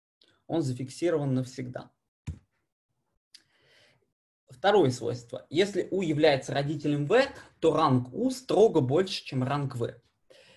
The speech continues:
Это, опять же, следует из того, как м-, как мы меняем ранги. А, ну, точнее, как мы объединяем деревья. А, в каком случае у нас у,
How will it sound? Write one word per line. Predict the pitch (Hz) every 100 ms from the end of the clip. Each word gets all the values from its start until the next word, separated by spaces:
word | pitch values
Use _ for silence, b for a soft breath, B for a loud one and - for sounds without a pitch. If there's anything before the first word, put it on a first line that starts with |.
| b
Это, | - 214 214 185
опять | - 143 170 185 147
же, | 139 147 143 139 139
следует | - 151 156 139 127 -
из | 143 -
того, | 143 135 190
как | 185 147 151
м-, | 139 135 - _
как | - 160 -
мы | 139
меняем | 131 131 135 131
ранги. | 123 123 123 - _ b b b b
А, | 123 131
ну, | 180
точнее, | 175 - 160
как | 143 175 165
мы |
объединяем | 135 131 131 143 143 131
деревья. | 127 127 123 - _ _ _ _ _ _ -
А, | - - - - _ _ _ -
в | -
каком | 160 - 226 156 139
случае | - 220 262 - 165 135
у | 139
нас | 165 170 - -
у, | 156 156 156 147